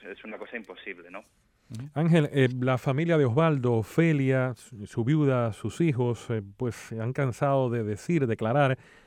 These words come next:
Speaker 3: que a Osvaldo Payá no le gustaba correr. Tampoco permitía que nadie corriera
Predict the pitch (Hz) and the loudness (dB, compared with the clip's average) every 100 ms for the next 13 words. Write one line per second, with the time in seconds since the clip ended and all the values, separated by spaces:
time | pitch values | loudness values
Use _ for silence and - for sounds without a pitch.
0 | _ - 131 127 151 185 175 147 139 156 | _ -2 2 4 4 4 2 2 2 2
1 | 156 139 170 175 135 117 156 151 151 - | 2 2 4 4 2 0 0 2 2 -2
2 | _ - 117 110 135 101 82 _ _ - | _ -4 -2 2 2 2 -4 _ _ -8
3 | 110 104 160 156 131 139 139 135 220 202 | -2 0 2 2 4 2 2 0 2 4
4 | 165 - 127 127 156 156 - 127 156 196 | 2 0 -2 0 2 0 0 0 4 4
5 | 139 139 | 4 2